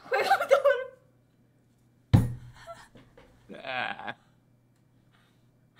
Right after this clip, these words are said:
Speaker 1: Ya. Ya perdí la fe.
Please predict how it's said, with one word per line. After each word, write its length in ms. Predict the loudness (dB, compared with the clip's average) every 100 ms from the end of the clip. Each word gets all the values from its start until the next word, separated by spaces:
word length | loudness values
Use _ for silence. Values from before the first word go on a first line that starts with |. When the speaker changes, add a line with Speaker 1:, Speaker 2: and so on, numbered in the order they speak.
| -18 -16 -16 -18 -20 -20 _ -14
Speaker 1:
Ya. 480 | -6 2 2 2 -2 -12 -20 -20 _ _ _ _ _ _ _ _ _ _ _
Ya 240 | -8 -2 -2
perdí 340 | -2 -4 -6
la 160 | -6 -6
fe. 220 | -6 -8